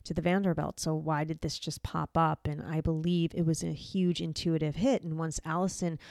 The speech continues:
opened this wound, I was able to understand it and process it.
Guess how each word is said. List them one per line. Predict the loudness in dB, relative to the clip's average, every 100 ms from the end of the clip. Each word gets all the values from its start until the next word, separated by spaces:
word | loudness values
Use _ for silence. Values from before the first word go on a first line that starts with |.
| -20 -20 _
opened | 6 8 6 2 2 0 -6 -10 -2
this | 2 4 2
wound, | 2 4 4 2 -2 -2
I | 0
was | 0 0
able | -2 -2
to | -2 0 0 -2 _ -2
understand | 0 2 0 -2 -4 -4
it | -6 -6
and | -8 -4
process | -2 -2 -2 -6 -8
it. | -10